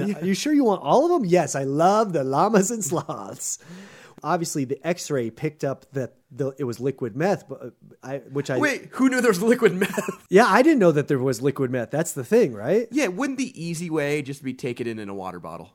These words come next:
Speaker 2: Yeah, but it was shipped. So Danielle Yiannopoulos, a regional A B F New South Wales, said in a statement, "It doesn't matter how clever you think your concealment is,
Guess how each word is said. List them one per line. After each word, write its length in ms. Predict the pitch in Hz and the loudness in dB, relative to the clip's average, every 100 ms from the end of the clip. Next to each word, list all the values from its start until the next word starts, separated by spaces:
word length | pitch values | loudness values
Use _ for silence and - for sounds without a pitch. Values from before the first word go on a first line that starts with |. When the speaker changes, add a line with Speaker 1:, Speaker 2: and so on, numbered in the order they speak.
| - | -8
Speaker 2:
Yeah, 320 | 147 147 104 104 | -2 -2 -2 -2
but 140 | 160 | 2
it 40 | |
was 120 | 190 - | 2 2
shipped. 540 | - 208 - - - - | -2 -4 -4 -12 -20 -14
So 400 | - 107 98 - _ 117 | -10 -8 -10 -14 _ -12
Danielle 640 | 113 165 170 175 214 226 190 | -2 0 2 2 2 0 -2
Yiannopoulos, 840 | 147 170 185 - 143 127 135 - | -2 0 -2 -4 -4 -4 -6 -8
a 100 | 131 | -10
regional 440 | 120 147 147 147 139 | -6 -8 -8 -8 -6
A 120 | 139 | -4
B 160 | 131 | -4
F 80 | 127 - | -6 -8
New 240 | 139 156 180 | -4 0 0
South 380 | - 156 151 | 0 -2 -4
Wales, 400 | 131 135 135 131 | -4 -4 -2 -4
said 280 | - 151 143 | -6 -4 -4
in 80 | 127 | -4
a 60 | 123 | -8
statement, 520 | - 202 196 135 127 | 0 2 2 -2 -8
"It 80 | 135 | -4
doesn't 300 | 180 214 226 | 0 0 0
matter 220 | 175 175 | 0 0
how 180 | 143 147 | 0 -2
clever 340 | 143 - 180 | -4 -4 -2
you 140 | 175 139 | 0 -2
think 240 | - 170 | -4 -6
your 80 | 156 | -6
concealment 640 | 143 123 - 180 160 131 - | -10 -8 -6 -2 -4 -6 2
is, 420 | 190 170 117 - | 4 4 0 -8